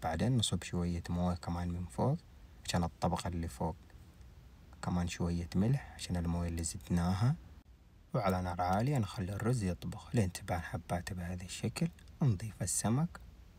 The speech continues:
وعلى الوجه شوية كزبرة وهيل، ونغطي القدر على نار هادية لين الرز يستوي. وكده وصفتنا صارت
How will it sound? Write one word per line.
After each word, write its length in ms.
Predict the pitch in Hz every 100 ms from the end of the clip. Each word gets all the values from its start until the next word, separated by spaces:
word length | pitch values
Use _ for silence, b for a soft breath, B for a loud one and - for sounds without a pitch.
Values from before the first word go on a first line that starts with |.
| -
وعلى 240 | 123 120
الوجه 300 | 117 120 -
شوية 400 | - - 90 90
كزبرة 560 | 90 - 90 98 110 120
وهيل، 500 | 101 82 98 107 165 - B B B B B
ونغطي 420 | 190 101 87 -
القدر 420 | 87 90 92 131 92
على 200 | 87 87
نار 200 | 85 82
هادية 680 | 92 92 101 110 127 165 - - -
لين 200 | 92 92
الرز 280 | 90 127 123
يستوي. 520 | 87 - - 87 92 - - - - - - - - - - - - - - - - - - - - - - - - -
وكده 300 | - 85 87
وصفتنا 480 | 87 - 90 - 87
صارت 400 | - 90 87